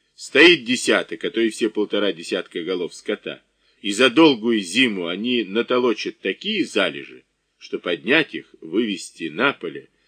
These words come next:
да разбросать там кажется делом совершенно немыслимым. Вот тут и сбиваются мужики в артельщину, мечут жребий, пьют запивки и берутся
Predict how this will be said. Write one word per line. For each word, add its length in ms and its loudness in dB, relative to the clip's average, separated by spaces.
да 160 -2
разбросать 720 0
там 320 2
кажется 520 -2
делом 360 0
совершенно 760 -2
немыслимым. 640 -16
Вот 300 2
тут 260 2
и 80 -2
сбиваются 720 0
мужики 480 -8
в 80 -8
артельщину, 840 -2
мечут 480 0
жребий, 640 0
пьют 380 -4
запивки 840 -8
и 120 -2
берутся 840 -4